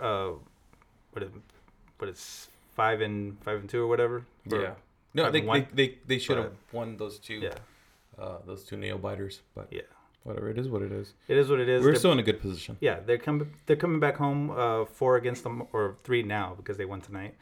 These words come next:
Speaker 1: So three left against the Miami Marlins, and then, uh, three against the Colorado Rockies. So, and hopefully our ownage over there continues.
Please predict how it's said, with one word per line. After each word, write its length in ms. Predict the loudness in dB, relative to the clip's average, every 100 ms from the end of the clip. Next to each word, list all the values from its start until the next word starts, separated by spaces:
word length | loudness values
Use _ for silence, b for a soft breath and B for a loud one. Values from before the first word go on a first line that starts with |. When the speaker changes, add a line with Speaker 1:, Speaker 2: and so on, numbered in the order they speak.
| b b
Speaker 1:
So 260 | -8 -6 -4
three 300 | -4 -6 -6
left 320 | -4 -6 -4
against 300 | -6 -6 -8
the 60 | -10
Miami 380 | -6 -4 -4 -4
Marlins, 680 | -2 0 0 0 -4 -8 -20 B B B
and 220 | -6 -4 -2
then, 220 | -4 -4
uh, 240 | -4 -6 -8
three 200 | -4 -2
against 240 | -2 -4 -8
the 60 |
Colorado 380 | -4 -2 0 -2
Rockies. 420 | -2 -4 -8 -16 -14
So, 200 | -14 -14
and 140 | -14 -16
hopefully 460 | -8 -8 -4 -4
our 140 | -2 -2
ownage 320 | -4 -6 -6
over 160 | -6 -4
there 180 | -4 -4 -8 -14
continues. 880 | -14 -12 -12 -8 -4 -4 -6 -10